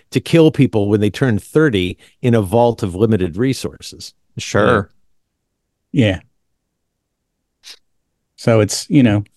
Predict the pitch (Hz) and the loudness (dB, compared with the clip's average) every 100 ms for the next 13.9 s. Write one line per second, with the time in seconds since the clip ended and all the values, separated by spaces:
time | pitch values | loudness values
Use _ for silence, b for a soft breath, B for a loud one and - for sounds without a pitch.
0 | _ - 139 123 117 110 95 87 92 101 | _ -4 0 4 4 2 0 -2 -4 -6
1 | - _ _ _ _ _ _ - _ _ | -12 _ _ _ _ _ _ -20 _ _
2 | _ - 139 123 160 156 123 135 120 123 | _ -2 2 6 6 6 6 4 4 2
3 | - 104 85 - 101 104 101 107 - 92 | 2 2 2 0 2 2 2 -2 -2 -2
4 | 90 87 - 87 - - - _ _ _ | -2 -4 -4 -4 -4 -12 -18 _ _ _
5 | - 113 147 - - 131 123 156 117 123 | -2 2 2 0 -6 0 2 4 4 4
6 | 123 117 110 - - _ _ - 123 117 | 4 2 0 -2 -14 _ _ -2 2 2
7 | 120 98 101 98 92 - 101 - 98 - | 0 0 0 0 0 -2 -4 -2 -4 -2
8 | 95 - 92 98 107 101 98 - 110 113 | -4 -2 -2 -2 -2 -2 -4 -4 -2 0
9 | 117 B B B - 165 147 127 120 98 | -2 B B B 2 6 6 6 4 4
10 | 110 104 104 95 101 95 98 _ _ _ | 4 4 2 0 0 0 -2 _ _ _
11 | 120 95 98 101 95 87 98 95 95 - | -10 -2 0 2 0 0 -2 -2 -6 -8
12 | - 85 _ _ _ _ _ _ - - | -12 -14 _ _ _ _ _ _ -4 0
13 | 120 101 95 92 92 90 98 92 92 | 2 2 2 2 0 2 2 0 -4